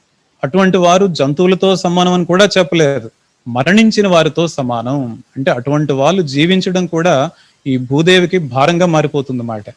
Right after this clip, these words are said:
కాబట్టి మనలో ఆ సేవాభావాన్ని మనం కల్టివేట్ చేసుకోవాలి. ఇక్కడే ఒక పాయింట్ రావచ్చు, నిజంగా సేవ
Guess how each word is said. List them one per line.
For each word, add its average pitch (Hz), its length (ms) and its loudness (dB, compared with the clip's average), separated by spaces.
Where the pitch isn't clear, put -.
కాబట్టి 185 260 2
మనలో 165 560 0
ఆ 131 80 -4
సేవాభావాన్ని 143 1040 -4
మనం 131 320 -6
కల్టివేట్ 123 460 -6
చేసుకోవాలి. 107 440 -14
ఇక్కడే 214 240 -8
ఒక 165 260 -2
పాయింట్ 160 300 0
రావచ్చు, 131 420 0
నిజంగా 196 320 2
సేవ 156 340 0